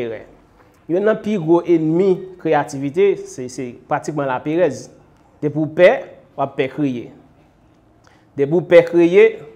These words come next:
bon, kareman, w ap mwens itilize kreyativite ou. Donk, m bay tèt mwen san pou san libète pou m fè erè. E twa-, twazyèm nan, se bay tèt mwen libète pou m pataje sa m kreye ou. E la ankò, li vin fè apèl avèk tou lè de sa m sot di yo.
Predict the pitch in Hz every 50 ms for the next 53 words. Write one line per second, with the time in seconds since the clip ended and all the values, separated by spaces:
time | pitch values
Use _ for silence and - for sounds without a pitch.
0 | - 127 123 123 127 - - - 135 131 127 139 143 147 165 175 175 147 143 135
1 | 139 147 156 160 156 - 156 147 - 147 147 143 139 151 147 151 156 147 135 -
2 | - - 135 123 127 113 - 110 - - _ _ _ _ _ _ _ _ _ _
3 | _ _ _ _ _ 143 147 165 170 165 165 - - - - - - - - _
4 | - 151 147 143 151 151 147 147 165 - - 151 151 147 147 - 175 151 147 147
5 | 147 160 156 143 143 143 143 139 135 135 - 170 175 180 180 175 - 147 143 135
6 | - 147 131 131 131 131 139 151 165 196 - - - - - _ _ _ _ _
7 | _ _ 180 185 185 185 - - - - 190 202 196 170 190 - - - - -
8 | 190 185 175 170 156 156 185 185 185 185 180 185 175 160 151 156 151 - 170 165
9 | 156 151 147 147 147 147 143 143 - 156 147 147 147 143 135 - 156 135 131 -
10 | 131 127 131 135 139 139 - 147 123 120 120 107 - 127 117 101 - - - -
11 | - _ _ _ _ _ _ - 165 165 160 156 151 147 151 151 151 151 180 170
12 | 165 156 147 151 151 147 147 147 139 131 127 127 151 151 143 135 131 127 135 135
13 | 135 - - - _ _ _ _ _ _ _ - 160 156 147 143 139 139 147 143
14 | - 139 131 131 - 131 127 120 110 120 113 - -